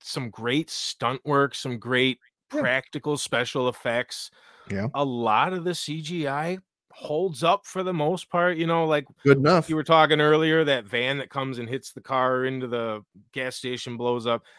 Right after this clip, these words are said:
Speaker 1: That
Speaker 2: Mm-hmm.
Speaker 1: van literally appears out of nowhere. You can
Speaker 2: <laughs>
Speaker 1: kinda, if you watch it enough times, but I'm not gonna get on it too much <laughs> for that.
Speaker 2: It does, you're right.
Speaker 1: Yeah.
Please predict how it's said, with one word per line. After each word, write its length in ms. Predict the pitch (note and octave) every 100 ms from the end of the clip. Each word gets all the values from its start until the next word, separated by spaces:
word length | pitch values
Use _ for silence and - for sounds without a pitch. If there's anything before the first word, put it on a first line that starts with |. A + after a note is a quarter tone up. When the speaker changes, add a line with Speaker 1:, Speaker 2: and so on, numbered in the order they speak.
| _
Speaker 1:
That 140 | G3+ C#3
Speaker 2:
Mm-hmm. 100 | C3
Speaker 1:
van 320 | B2+ C3+ C3 _ _ _ _
literally 680 | C3 C3 C3+ C3 B2 B2+ A2+ G2+ _ _ _ -
appears 420 | A2 - A#2 A2
out 140 | G#2+ G#2
of 120 | E2
nowhere. 380 | F#2+ G2+ G2+ G#2
You 140 | G2+
can 140 | G2+ F2+
Speaker 2:
<laughs> 0 |
Speaker 1:
kinda, 200 | G2 -
if 120 | G2+
you 120 | G#2
watch 320 | F#2 F#2 G#2 -
it 60 |
enough 140 | G2+ F#2
times, 220 | A2+ F#2+ F#2+ -
but 220 | - D#3 - - - -
I'm 240 | B3 B3 C4+
not 200 | A#3 -
gonna 160 | F3+
get 240 | C3+ C#3 B2
on 380 | A#2+ A#2 A#2 G#2+ - - -
it 220 | A#2 -
too 180 | - B2
much 300 | B2 C3 -
<laughs> 0 |
for 200 | - C#4 -
that. 280 | G#3 A3 F#3 - -
Speaker 2:
It 160 | - G3
does, 320 | E3 D#3 C3
you're 180 | D3 D3+
right. 260 | D3 D3 - - - - - -
Speaker 1:
Yeah. 320 | C3 B2+ B2+